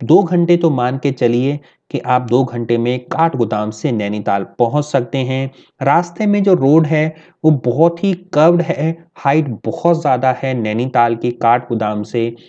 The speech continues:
इसलिए अगर आपके साथ छोटे बच्चे जा रहे हैं लगभग तीन साल से कम के, तो वहाँ पर ऑक्सीजन की रास्ते में उनको प्रॉब्लम हो सकती है। तो इन सब बातों को ध्यान में रख करके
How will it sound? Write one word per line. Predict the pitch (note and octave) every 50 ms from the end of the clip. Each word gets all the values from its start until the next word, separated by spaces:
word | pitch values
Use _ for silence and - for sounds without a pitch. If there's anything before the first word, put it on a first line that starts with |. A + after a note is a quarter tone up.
| _ _ _ _ -
इसलिए | D#3 D3+ - - D#3+ D#3+ D#3+ E3 -
अगर | C3+ B2+ C3+ C3
आपके | B2 A#2+ A#2+ - C3
साथ | A#2+ - A#2+ A2+ A2 A2 -
छोटे | - - D#3+ D#3+ F#3 F3
बच्चे | D#3 C#3+ B2+ C3 C#3+ C#3
जा | B2+ A#2+ A2+ A#2
रहे | A2+ G2+ A2+ A#2 A2+
हैं | A2 A#2 A#2 A#2 A#2+ A#2+ - - _ _ _ _ _
लगभग | B2 C3 C#3+ C#3+ C#3+ D3 C#3+ - _
तीन | E3 E3+ F#3 F#3+ F3
साल | F3+ - C#3 B2+ B2+
से | B2 - B2 A2+
कम | A2+ - D#3 D#3+ D#3+ D3+
के, | D#3 D3 C3+ C3+ C3 C3+ - _ _ _ _ _ -
तो | D#3
वहाँ | C#3+ B2+ A#2 A2 A#2+ A#2+
पर | - - C3+ C3 - -
ऑक्सीजन | A#2+ A2+ - - - C3+ B2+ C3 C3 C3 B2+
की | - C3
रास्ते | A#2 G#2+ G2 G2+ - - - A#2
में | A#2 A#2+ A#2+
उनको | A#2 A2 G#2+ G#2 - C#3+ D3
प्रॉब्लम | - - G2 F2+ F#2+ G#2 B2 C#3 C#3+ C3 - -
हो | - A#2+
सकती | A2+ - A2+ F#2+ - - G#2+ G2+
है। | F#2 G#2 G2+ F2+ E2 - - _ _ _ _ _ _ _ _ _ _ _ _ _ _
तो | - - - -
इन | E3 F3+ F3+
सब | F3+ - F#3 D#3+
बातों | C#3 C#3+ C3+ C3+ - D#3
को | - D#3+ D3+
ध्यान | D#3 - - C3+ C3+
में | C#3+ C#3+ C#3+ C3
रख | C3 B2+ -
करके | C3+ C3 C3 - - C#3+ D3 D3+